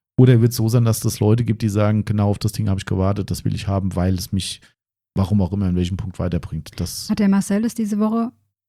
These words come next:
Speaker 2: im Praxiseinsatz gehabt?
Speaker 1: Ja, aber noch nicht so viel, weil es ja eine recht stressige Aufbereitung war. Und, ähm,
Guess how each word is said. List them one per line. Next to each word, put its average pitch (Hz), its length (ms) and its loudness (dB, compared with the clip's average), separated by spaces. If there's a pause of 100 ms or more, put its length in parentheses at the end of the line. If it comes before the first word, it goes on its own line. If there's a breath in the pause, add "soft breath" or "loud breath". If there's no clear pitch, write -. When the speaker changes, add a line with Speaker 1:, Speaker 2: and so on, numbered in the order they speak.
(120)
Speaker 2:
im 196 260 2
Praxiseinsatz 226 760 -4
gehabt? 220 420 -2
Speaker 1:
Ja, 104 140 6
aber 131 180 6
noch 120 120 6
nicht 127 120 4
so 117 140 -2
viel, 131 320 2
weil 110 120 2
es 101 120 -4
ja 110 60 0
eine 104 120 -2
recht 104 160 -2
stressige - 540 -2
Aufbereitung 117 580 0
war. 113 300 0
Und, 107 420 0
ähm, 101 380 0